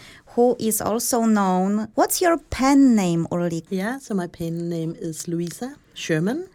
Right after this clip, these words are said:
Speaker 1: Louisa Sherman.
Speaker 2: Mm-hmm.
Speaker 1: R-, and I think you also go, uh, <clears throat> under writer L
Speaker 2: L
Speaker 1: Sherman,
Speaker 2: Sherman, yeah.
Speaker 1: right?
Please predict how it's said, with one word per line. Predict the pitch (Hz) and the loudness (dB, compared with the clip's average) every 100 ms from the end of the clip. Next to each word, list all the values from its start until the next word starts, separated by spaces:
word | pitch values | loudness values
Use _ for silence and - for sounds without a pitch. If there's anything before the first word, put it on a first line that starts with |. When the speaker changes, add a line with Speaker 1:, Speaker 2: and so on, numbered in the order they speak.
| - | -4
Speaker 1:
Louisa | 208 214 247 240 | 0 2 2 0
Sherman. | 226 - 180 170 214 | -2 0 0 0 -2
Speaker 2:
Mm-hmm. | - 202 | -2 -2
Speaker 1:
R-, | 202 - | -2 0
and | 208 208 | -2 0
I | 202 214 | -2 0
think | 262 262 269 | 2 2 0
you | 240 | 0
also | 220 214 220 233 220 | 0 0 -2 -2 -4
go, | 196 202 208 202 | -2 0 0 -2
uh, | 202 190 190 190 | -2 0 -2 -2
<clears throat> | - | 2
under | 247 202 202 196 | 4 4 2 2
writer | 185 208 220 247 - 196 - | 0 2 0 0 -2 -4 0
L | 180 180 | 0 2
Speaker 2:
L | |
Speaker 1:
Sherman, | 175 - 175 165 151 147 | 0 -2 0 0 -2 -4
Speaker 2:
Sherman, | 160 | -2
yeah. | 160 156 | -2 0
Speaker 1:
right? | 202 320 | 0 -2